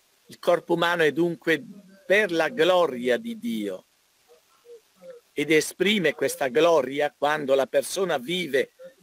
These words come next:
la propria sessualità e la sua intera corporità in obbedienza all'amorosa volontà di Dio. Dio desidera questo per il nostro bene e ubbidire a Dio significa realizzare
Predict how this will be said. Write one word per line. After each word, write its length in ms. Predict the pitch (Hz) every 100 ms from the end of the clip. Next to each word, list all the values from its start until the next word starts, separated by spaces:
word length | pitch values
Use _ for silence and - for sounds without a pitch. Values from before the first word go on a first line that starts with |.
| -
la 160 | 139
propria 360 | 139 202 196 170
sessualità 800 | - 156 - 143 143 127 151 139
e 60 |
la 120 | 123
sua 220 | 127 - 139
intera 420 | 123 160 147 131
corporità 880 | 131 117 - 135 151 175 147 123 - _ _ _ _ -
in 180 | 131 151
obbedienza 760 | 135 147 135 147 160 143 -
all'amorosa 880 | 131 135 131 131 156 156 143 131 135 _ _ _ _ - - _ _
volontà 640 | - 139 135 120 113 139 127
di 200 | 120 104
Dio. 380 | 117 104 85 - _ _ _ _ _ _
Dio 300 | 131 170 165
desidera 640 | 131 127 143 143 131 131
questo 440 | - 151 147 - 131
per 200 | 135 127
il 160 | 123
nostro 420 | 120 127 - - 110
bene 460 | 120 104 107 - _ _ _ _ -
e 120 | 127
ubbidire 500 | 123 131 131 147 139
a 80 | 120
Dio 280 | 143 170
significa 540 | 151 - 117 135 123 120
realizzare 880 | 117 123 131 117 131 117 117 117